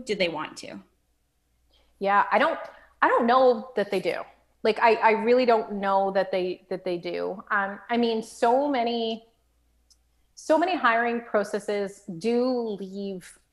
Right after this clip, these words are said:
Speaker 2: a large amount of room for a certain amount of subjectivity.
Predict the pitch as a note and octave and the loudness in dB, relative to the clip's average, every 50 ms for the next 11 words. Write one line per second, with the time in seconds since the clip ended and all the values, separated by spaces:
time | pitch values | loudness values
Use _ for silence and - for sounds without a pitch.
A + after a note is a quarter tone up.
0 | _ _ _ _ _ _ _ _ _ _ - G#3 G3+ F#3+ F#3+ F#3+ F#3+ F#3 F#3+ G#3 | _ _ _ _ _ _ _ _ _ _ 2 4 4 6 4 2 0 0 2 4
1 | A3+ B3 C4+ C4+ A#3 - - A#3 G#3 G3+ G3 G3 G3 F3+ E3+ E3+ E3 E3 E3+ F3 | 4 4 4 2 0 -2 -4 -4 -2 -2 -2 -4 -4 -6 -6 -6 -6 -6 -6 -6
2 | F3 F3+ F#3 - _ _ - F#3 F3 E3+ E3 F3+ - - - F#3 F#3 - - G3+ | -8 -10 -14 -18 _ _ -2 0 2 2 2 2 0 -2 -4 -6 -6 -6 -6 -6
3 | F#3+ F#3+ G3 F#3+ F#3+ F3 F3+ F3+ F3+ F3+ F3 F3 - - - - - G3 F3+ F3+ | -4 -4 -6 -6 -4 -4 -4 -2 -2 -4 -4 -6 -8 -12 -12 -6 -4 -4 -4 -4
4 | F3+ F3+ - - - E3+ E3 E3 - D3+ D3 C#3+ F#3+ _ | -6 -8 -8 -8 -8 -6 -6 -6 -6 -8 -10 -12 -12 _